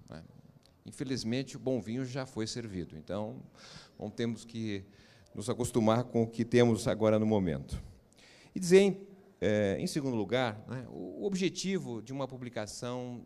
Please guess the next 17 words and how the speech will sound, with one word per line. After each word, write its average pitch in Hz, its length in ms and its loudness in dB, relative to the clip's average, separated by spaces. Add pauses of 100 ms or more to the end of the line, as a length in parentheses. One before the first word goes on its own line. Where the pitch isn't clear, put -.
desta 117 400 -2
natureza, 107 800 0 (240)
uma 85 160 -8
publicação 101 800 -2 (400)
coletiva, 117 960 -2
conduzida 101 480 0
muito 104 240 2
bem 107 220 4
por 98 160 2
Marcos, 139 720 -2 (760)
que 95 320 -8 (220)
procurou 120 680 0
identificar 101 840 -4 (880)
nos 98 360 -12
melhores 117 460 0
quadros, 98 920 -4 (180)
né, 80 80 -18